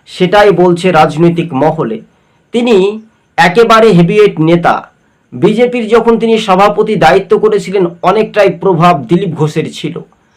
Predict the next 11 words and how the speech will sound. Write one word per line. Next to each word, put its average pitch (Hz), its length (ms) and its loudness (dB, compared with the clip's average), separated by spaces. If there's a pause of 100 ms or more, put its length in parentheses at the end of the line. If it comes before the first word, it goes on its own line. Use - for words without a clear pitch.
(240)
বাস্তবে 202 580 2
দিলীপ 226 320 0
ঘোষকে 226 400 0 (540)
কিছু 202 340 -10
লোক 226 360 4 (1200)
তাকে 220 480 2 (260)
ভালোভাবে 208 600 4
পছন্দ 185 420 0
করছে 170 280 -4
না। 160 80 2
তার, 180 180 0